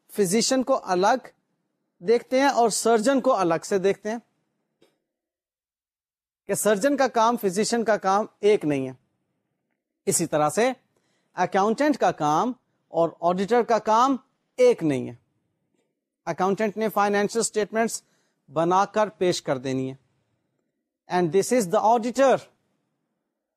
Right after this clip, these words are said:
who will independently examine the financial statements and then form an opinion on those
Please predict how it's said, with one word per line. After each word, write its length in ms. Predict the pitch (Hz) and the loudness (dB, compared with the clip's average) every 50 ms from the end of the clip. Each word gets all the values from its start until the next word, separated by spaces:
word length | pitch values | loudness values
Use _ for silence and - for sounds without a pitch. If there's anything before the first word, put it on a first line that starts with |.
| _ _ _ _ _ _ - | _ _ _ _ _ _ -6
who 180 | 165 175 180 175 | -2 0 0 2
will 260 | 175 214 233 254 254 240 _ _ _ _ _ _ _ _ _ _ _ _ _ _ _ _ _ _ _ _ _ _ - - | 2 2 2 2 0 -4 _ _ _ _ _ _ _ _ _ _ _ _ _ _ _ _ _ _ _ _ _ _ -4 -2
independently 840 | 208 220 196 254 285 - 330 320 311 294 320 320 285 - 277 302 302 285 208 233 | -2 -2 0 -2 -2 2 2 2 4 4 4 2 2 2 2 2 2 2 0 -2
examine 520 | 214 156 139 143 220 214 208 208 208 202 | -4 -4 -2 0 0 2 2 2 2 2
the 160 | 202 180 202 - - 180 | 2 0 0 0 0 0
financial 420 | 175 170 165 160 156 - - 160 | 0 2 2 0 -2 -2 -6 -10
statements 640 | - - 214 226 220 - 240 269 285 269 - 208 | -8 -2 -2 -2 -2 -2 -2 -2 0 0 -2 -2
and 160 | 196 190 180 185 | -2 -2 0 2
then 280 | 294 294 247 180 147 123 _ _ _ _ _ _ _ _ _ _ _ - 226 | 2 2 2 0 -2 -4 _ _ _ _ _ _ _ _ _ _ _ -2 0
form 340 | 240 196 156 151 160 175 - - | 0 0 2 0 -2 -2 -4 -6
an 60 | 180 - 208 | -6 -4 -4
opinion 440 | 208 202 - 277 285 262 233 202 180 | -4 -4 -2 0 0 2 2 2 2
on 220 | 165 160 151 156 151 | 2 0 0 0 0
those 300 | 147 196 202 196 196 | 0 0 2 2 0